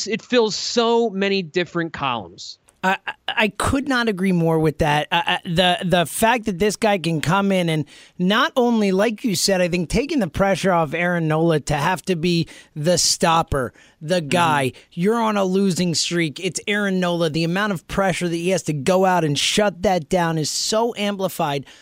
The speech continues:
Speaker 2: when you don't have another guy in that rotation that you can count on. Arrieta automatically becomes that guy. And like you said, I think the soft benefits that you don't see on, on the stat sheet are going to prove to be just as big as anything. The fact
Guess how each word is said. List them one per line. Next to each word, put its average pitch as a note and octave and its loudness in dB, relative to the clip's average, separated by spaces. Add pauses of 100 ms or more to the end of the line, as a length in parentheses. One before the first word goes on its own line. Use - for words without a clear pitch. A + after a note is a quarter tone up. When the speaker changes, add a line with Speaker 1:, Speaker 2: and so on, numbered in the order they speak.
(160)
Speaker 2:
when G#3 -2
you G#3 2
don't G#3 -4
have F#3+ -2
another E3+ -4
guy D3+ -2
in D3+ -4
that D3 -4
rotation C#3+ -2
that C3 -4
you C3 -4
can B2 -6
count C#3+ -2
on. B2 -6 (360)
Arrieta G3+ 2 (140)
automatically G3 2
becomes E3 -2
that D3 -2
guy. D3 0 (360)
And A#3+ 0
like B3 0
you G3 0
said, F3+ 0
I F3+ 0
think A3+ -2
the F#3 0
soft F#3+ 0
benefits D#3 -4
that F3+ -6
you E3+ -2
don't F3+ -2
see F#3 0
on, D#3+ -2
on D#3 -2
the C#3+ 0
stat E3 0
sheet C#3 -2 (360)
are G3 2
going G3 2
to E3+ 0
prove D#3+ -2
to E3 0
be D#3 0
just E3 -2
as C#3+ -2
big C#3+ -2
as C3+ -2
anything. C3+ -2
The C3+ -2
fact F3+ -2